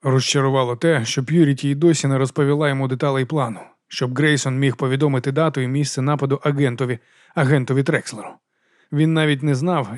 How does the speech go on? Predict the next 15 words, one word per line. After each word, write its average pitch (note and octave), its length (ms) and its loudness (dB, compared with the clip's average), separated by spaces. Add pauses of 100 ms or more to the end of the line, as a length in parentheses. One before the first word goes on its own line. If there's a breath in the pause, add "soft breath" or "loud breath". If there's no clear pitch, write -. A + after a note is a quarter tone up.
як D#3 360 0
і E3+ 100 0
де D3 220 0
це D3+ 160 -2
відбудеться. D3+ 680 -4 (760)
Оскільки D3+ 400 0
всі F3+ 220 0
лихочинці C3+ 600 0
ходили C3+ 420 0
на C3 120 -2
наглядові C3 520 0
зустрічі B2+ 500 -4
з A#2+ 80 -4
агентом C3 400 -2
Німба, D#3 360 0